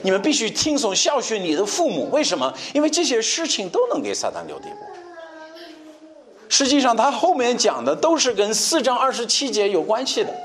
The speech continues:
他吩咐我们要做和不要做的事情都是与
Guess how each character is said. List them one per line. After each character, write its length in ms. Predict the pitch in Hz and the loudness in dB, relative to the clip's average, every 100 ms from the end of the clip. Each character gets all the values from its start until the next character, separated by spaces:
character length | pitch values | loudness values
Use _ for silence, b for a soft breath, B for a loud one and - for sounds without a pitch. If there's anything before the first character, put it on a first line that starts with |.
| - - - - B B - | -10 -10 -10 -12 B B 2
他 140 | 247 | 2
吩 260 | 240 330 311 | 4 2 2
咐 120 | 269 | 4
我 100 | 214 | 4
们 180 | 185 226 | 4 4
要 180 | 277 220 | 4 2
做 280 | - 226 | 2 2
和 120 | 156 175 | 2 -2
不 220 | - 202 | 0 2
要 160 | 254 254 | 2 2
做 160 | 233 | 2
的 80 | 185 | 2
事 200 | - 247 | 0 0
情 240 | - 131 B B - 370 | -2 -2 B B -8 2
都 240 | 285 339 | 6 6
是 300 | 320 - 262 | 6 2 2
与 240 | 185 156 | 0 0